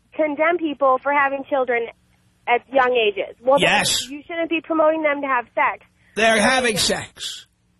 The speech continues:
Speaker 2: Girls are performing oral sex on boys in the sixth grade now. It's a fact.
Speaker 1: And that's wrong.
Speaker 2: It's a fact.
Speaker 1: I don't know. I'm not quite sure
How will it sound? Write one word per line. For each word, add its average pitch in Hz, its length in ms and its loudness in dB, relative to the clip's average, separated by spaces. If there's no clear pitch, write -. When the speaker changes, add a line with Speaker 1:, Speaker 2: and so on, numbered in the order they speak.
Speaker 2:
Girls 240 560 2
are 196 220 0
performing 220 640 0
oral 214 320 0
sex 185 480 0
on 185 220 2
boys 196 420 4
in 175 80 -4
the 151 80 -4
sixth - 340 0
grade 202 300 4
now. 147 260 0
It's 180 160 0
a 151 80 0
fact. - 680 -4
Speaker 1:
And 247 100 -4
that's 254 200 -2
wrong. 214 460 0
Speaker 2:
It's 196 180 -2
a 208 60 0
fact. - 680 -4
Speaker 1:
I 220 140 4
don't 208 120 -2
know. 180 240 -2
I'm 247 220 0
not 285 200 0
quite 277 360 2
sure 262 480 0